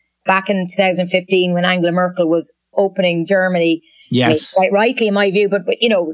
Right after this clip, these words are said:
Speaker 1: to, to migrants, the thing has shifted now. So she's probably not as isolated as she may have been if, if this was happening maybe five years ago, I'd say.
Speaker 2: Right. Just not, want to ask you a final question, Suzanne, about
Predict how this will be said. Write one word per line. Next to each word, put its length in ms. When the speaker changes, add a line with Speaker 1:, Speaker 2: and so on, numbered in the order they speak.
Speaker 1:
to, 160
to 100
migrants, 460
the 120
thing 200
has 100
shifted 380
now. 260
So 340
she's 340
probably 540
not 220
as 80
isolated 580
as 80
she 140
may 180
have 180
been 380
if, 240
if 140
this 140
was 100
happening 360
maybe 300
five 220
years 200
ago, 200
I'd 120
say. 280
Speaker 2:
Right. 260
Just 220
not, 180
want 260
to 60
ask 280
you 80
a 40
final 440
question, 580
Suzanne, 480
about 320